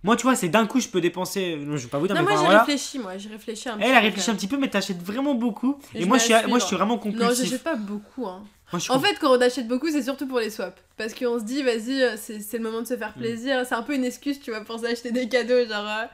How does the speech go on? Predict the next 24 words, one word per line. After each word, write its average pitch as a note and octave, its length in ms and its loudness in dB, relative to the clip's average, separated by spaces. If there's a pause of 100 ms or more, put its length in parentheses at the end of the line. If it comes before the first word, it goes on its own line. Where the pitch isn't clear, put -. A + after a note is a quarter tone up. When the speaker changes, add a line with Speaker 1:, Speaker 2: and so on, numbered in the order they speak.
(280)
Speaker 2:
pour B3+ 120 -4
se C#4 120 0
dire, B3 260 4
allez, B3 200 2
c'est B3 120 -6
bon, A#3 240 -4
on A#3 60 -8
fait A#3+ 120 -8
péter G#3+ 280 -10
le G#3 40 -10
budget, G#3 480 -8
genre, F#3 240 -10
euh, A#2 140 -12 (180)
enfin, G3 140 -8
voilà. F3+ 180 -8 (420)
Ensuite, G4 460 0 (300)
qui G4 80 -2
de G4+ 200 2
vous E4 100 0
deux D#4 200 0 (100)
est C4 100 0
le A#3+ 100 2
plus C#4+ 420 -4
flemmard ? G3 960 -2